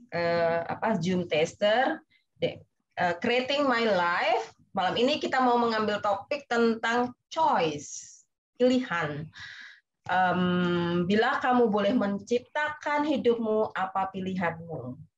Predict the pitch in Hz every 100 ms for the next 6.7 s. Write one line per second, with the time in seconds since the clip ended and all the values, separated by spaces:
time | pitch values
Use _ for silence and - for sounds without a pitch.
0 | _ _ _ _ - 208 220 226 208 208
1 | 202 - - 233 254 262 214 208 214 202
2 | 160 196 196 208 220 240 254 269 233 202
3 | 202 196 190 - 175 180 185 220 - 247
4 | 220 208 - 160 156 _ 104 156 202 370
5 | - _ _ _ _ _ - 208 202 247
6 | 285 294 294 285 254 208